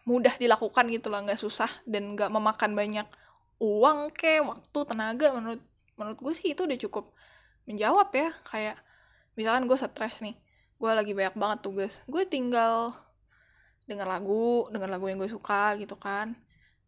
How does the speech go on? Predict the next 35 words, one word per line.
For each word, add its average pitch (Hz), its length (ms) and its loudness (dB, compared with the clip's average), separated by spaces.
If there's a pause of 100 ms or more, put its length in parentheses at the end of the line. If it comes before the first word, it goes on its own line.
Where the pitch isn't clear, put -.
(140)
denger 208 240 -10
lagu 196 200 -6
N 202 120 -8
C 202 160 -8
T, 226 400 -4 (160)
nonton 202 400 -8
video 196 320 -4
Taeyong, 202 560 -2
iya 208 160 -4
guys, 196 360 -6
gue 208 120 -2
N 208 160 -6
C 190 80 -8
T - 160 -12
Zen. 220 160 -10 (560)
Terus 214 320 -6
habis 220 240 -6
itu - 160 -4
atau 220 240 0
enggak 220 240 0
gue 226 80 4
ngechat, 220 520 2 (600)
ngechat 202 480 -6
temen 196 240 -8
gue 302 260 8 (140)
atau 214 240 -2
ngechat 202 240 -6
sohib 214 400 -4
gue 240 480 6
gitu 220 160 -8
kan, 208 240 -8
kayak 202 360 -10
gue 208 240 -4 (200)
ngeren 202 400 -2
aja 226 240 -4